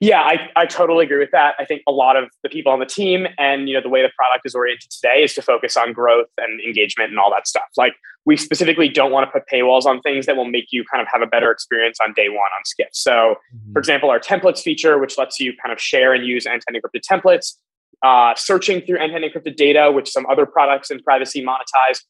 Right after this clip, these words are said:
Speaker 1: all of those are kind of just critical in migrating from any other product where you'd expect that in its, in your operating system or in, you know, all the kind of collaborative products you use today.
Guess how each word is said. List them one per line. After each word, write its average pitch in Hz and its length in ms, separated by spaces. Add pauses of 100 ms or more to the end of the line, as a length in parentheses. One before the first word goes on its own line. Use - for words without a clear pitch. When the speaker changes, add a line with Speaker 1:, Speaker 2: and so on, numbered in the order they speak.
(320)
Speaker 1:
all 202 180
of 226 80
those - 260
are 143 80
kind 143 200
of 127 100
just - 200
critical 175 600
in 127 420
migrating 139 460
from 123 160
any 127 180
other 127 160
product 131 420
where 143 80
you'd 120 100
expect - 400
that 170 220
in 127 80
its, - 340
in 127 80
your 127 100
operating 165 380
system 147 520
or 120 180
in, 120 220 (340)
you 139 80
know, 135 60
all 135 260
the 139 140 (120)
kind 123 120
of 120 120
collaborative 123 400
products 123 400
you 123 100
use 127 120
today. 143 500